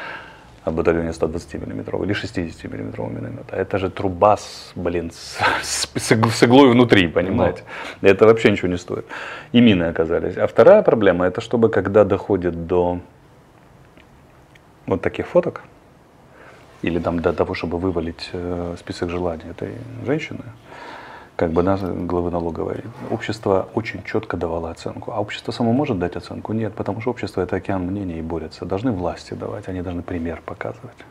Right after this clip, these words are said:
Speaker 1: Это ориентир-, одна, одна из задач главной власти — показывать образец, чему надо следовать, потому что нам морально-этическую норму, норму задает власть. Вот она ее за-, на-, начала задавать тем, что мы, типа, боремся с коррупцией и вообще всем, всем капец.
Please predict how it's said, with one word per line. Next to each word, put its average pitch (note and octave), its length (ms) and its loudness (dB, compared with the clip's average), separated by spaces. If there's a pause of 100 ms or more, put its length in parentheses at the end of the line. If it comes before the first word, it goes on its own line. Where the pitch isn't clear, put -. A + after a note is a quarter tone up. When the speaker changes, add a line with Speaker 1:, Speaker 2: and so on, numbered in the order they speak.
(1080)
Speaker 1:
Это - 80 -6
ориентир-, F2+ 280 0
одна, F#2+ 140 0
одна G2+ 340 0
из F#2 80 -2
задач F#2+ 300 -2
главной F#2 320 -2
власти — F3+ 340 -6
показывать A2+ 420 -4
образец, F2+ 480 -6 (760)
чему G2 240 -6
надо F2 160 -2
следовать, F#2 460 -4
потому - 120 -16
что - 200 -10
нам G#2 420 -4
морально-этическую G2 800 0
норму, D3 320 -8
норму G#2+ 320 -6
задает F2+ 300 -6
власть. - 420 -14 (580)
Вот - 140 2
она A#2+ 160 4
ее A2 120 4
за-, G#2 100 -4
на-, G#2 320 2
начала G#2+ 360 0
задавать A2 360 -2
тем, A2+ 100 -4
что G#2 140 -8
мы, F2+ 160 -4
типа, E2+ 180 -4
боремся F2 320 0
с E2+ 40 -14
коррупцией F2+ 600 -4
и F#2 40 -6
вообще G2 480 -8
всем, G#2 180 -12
всем G#2 220 -10
капец. - 400 -14